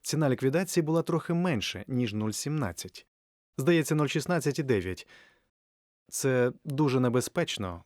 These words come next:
Якесь коливання могло призвести до ліквідації, тому, звичайно ж, я використав стоп-лосс.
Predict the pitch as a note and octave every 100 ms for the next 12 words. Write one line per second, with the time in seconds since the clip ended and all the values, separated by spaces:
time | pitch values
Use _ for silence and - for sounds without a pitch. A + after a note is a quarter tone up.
0 | - D#3 E3 D#3 C3+ - C3 A#2+ D3+ D3
1 | G#2+ G#2+ A2 A2+ A#2 G#2+ A2+ - C3+ A#2+
2 | A#2 A#2 B2+ E3+ D3 - F#2+ E2 - -
3 | - F#3+ E3 D3+ C#3 D3 D#3+ E3+ D3 C3
4 | A#2 A#2 A#2+ A#2+ G#2+ A#2 G#2 - - -
5 | C#3 A#2+ G2 F#2 E2+ -